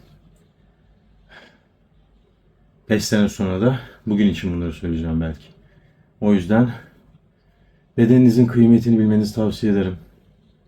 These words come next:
Sigara, alkol falan boş şeylere çok düşmemenizi,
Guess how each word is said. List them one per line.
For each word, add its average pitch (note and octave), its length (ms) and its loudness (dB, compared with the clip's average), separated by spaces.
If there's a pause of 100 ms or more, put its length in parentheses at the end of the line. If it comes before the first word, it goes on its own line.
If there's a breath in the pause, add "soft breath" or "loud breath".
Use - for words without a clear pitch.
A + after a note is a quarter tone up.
(1200)
Sigara, A2 340 2
alkol G#2 320 0
falan F#2 280 -4
boş G2 220 -4
şeylere F#2+ 220 -4
çok E2 220 -8
düşmemenizi, F2 680 -6